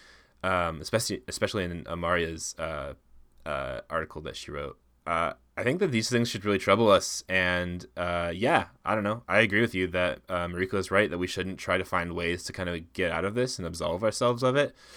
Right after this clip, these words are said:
Uh, it's, I think, a, an inheritance that we have to deal with in some way.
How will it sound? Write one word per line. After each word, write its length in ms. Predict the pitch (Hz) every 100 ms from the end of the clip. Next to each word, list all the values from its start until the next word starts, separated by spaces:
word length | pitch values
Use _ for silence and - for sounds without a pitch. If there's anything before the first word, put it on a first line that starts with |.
| - - - _ -
Uh, 300 | 90 85 -
it's, 400 | 87 - - - -
I 80 | 82
think, 380 | - 90 85 -
a, 400 | 85 85 82 82 -
an 100 | 92
inheritance 540 | 85 95 92 90 90
that 120 | 87
we 80 | 82
have 180 | 87 -
to 60 | 87
deal 260 | - 90
with 240 | 87 78 -
in 380 | 80 80 76 87
some 300 | - 98 92
way. 260 | 85 82